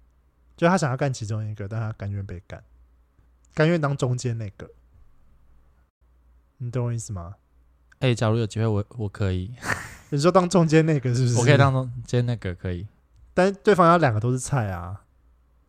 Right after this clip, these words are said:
Speaker 2: 就是假如是
Speaker 1: 两个你都可以啊。
Speaker 2: 我，我，我有一个，我有一个情侣，心目中一个网红情侣，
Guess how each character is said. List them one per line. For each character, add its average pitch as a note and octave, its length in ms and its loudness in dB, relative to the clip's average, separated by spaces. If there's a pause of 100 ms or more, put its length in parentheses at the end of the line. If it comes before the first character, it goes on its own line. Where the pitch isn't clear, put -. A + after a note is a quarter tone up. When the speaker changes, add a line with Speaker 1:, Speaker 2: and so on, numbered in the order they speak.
(220)
Speaker 2:
就 E3 120 -2
是 F3 140 2
假 A2 220 2
如 G#2+ 180 2
是 B2 640 2
Speaker 1:
两 C3+ 160 -2
个 C3+ 80 0
你 B2+ 140 -2
都 C#3 100 -2
可 A2+ 280 -4
以 G#2+ 60 -6
啊。 G2 160 -8
Speaker 2:
我， F3 80 10 (120)
我， G#3+ 200 10
我 G3+ 100 8
有 G3 120 8
一 D#3+ 140 4
个， D3 380 4
我 E3+ 120 2
有 F#3+ 80 4
一 E3 100 -2
个 C#3 220 4
情 A#2 500 -2
侣， G#2+ 300 0 (240)
心 - 280 -4
目 E3 120 0
中 C#3+ 160 2
一 C3+ 40 0
个 C3 100 0
网 A2+ 220 -2
红 G#2 220 -4
情 G2+ 320 -4
侣， G2+ 220 -6